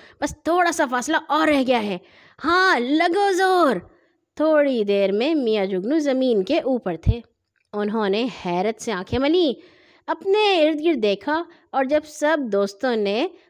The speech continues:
انہیں دیکھا اور خوشی سے تالیاں بجائیں، تب وہ سمجھے کہ میں سچ مچ اوپر آ گیا ہوں۔ نئی زندگی پا کر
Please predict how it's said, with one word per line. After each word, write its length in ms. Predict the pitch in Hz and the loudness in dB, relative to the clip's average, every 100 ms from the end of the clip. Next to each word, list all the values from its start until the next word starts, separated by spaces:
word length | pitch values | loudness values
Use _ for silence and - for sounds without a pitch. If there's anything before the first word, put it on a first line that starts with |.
| - | -4
انہیں 240 | 233 262 | 0 0
دیکھا 360 | 220 208 190 202 | 0 -2 -2 -2
اور 180 | 226 330 | 0 -2
خوشی 400 | 339 247 254 233 | 0 -2 -2 -2
سے 140 | 294 | -2
تالیاں 500 | 302 196 208 233 240 | -2 0 2 2 0
بجائیں، 360 | 208 190 220 427 - - _ _ - | 0 0 0 0 -2 -16 _ _ -14
تب 200 | 180 392 | -8 -2
وہ 120 | 403 311 | 2 2
سمجھے 460 | 269 233 226 285 | 2 -2 0 0
کہ 100 | 359 | 0
میں 140 | 415 453 | 0 -2
سچ 420 | - 311 294 302 | -2 0 0 2
مچ 220 | 349 403 | 2 2
اوپر 220 | 403 - | 2 2
آ 140 | 277 240 | 2 2
گیا 160 | 226 214 | 2 0
ہوں۔ 240 | 220 185 - _ _ _ - | -2 -4 -10 _ _ _ -12
نئی 360 | 214 247 247 | -6 -2 0
زندگی 460 | 208 202 202 196 202 | 2 0 0 -2 -2
پا 240 | - 190 185 | -2 -2 0
کر 140 | 277 | 0